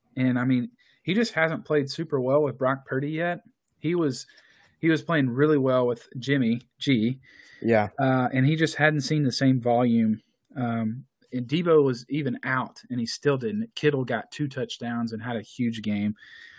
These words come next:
Speaker 2: Yeah.
Speaker 1: So we'll see. That's the only thing I'm kinda worried about, and I really don't have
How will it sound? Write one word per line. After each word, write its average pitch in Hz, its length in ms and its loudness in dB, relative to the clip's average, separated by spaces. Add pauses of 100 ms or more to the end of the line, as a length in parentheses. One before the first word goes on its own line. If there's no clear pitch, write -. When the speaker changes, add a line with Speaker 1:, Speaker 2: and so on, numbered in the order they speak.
(140)
Speaker 2:
Yeah. 104 120 -2
Speaker 1:
So 147 180 10
we'll 156 180 12
see. 143 300 4
That's 143 180 2
the 151 60 -2
only 147 160 0
thing 135 180 0
I'm 131 120 0
kinda 135 200 0
worried 127 280 0
about, 123 160 -2
and 117 80 -4
I 117 40 -4
really 131 280 2
don't 120 180 -2
have 123 340 -4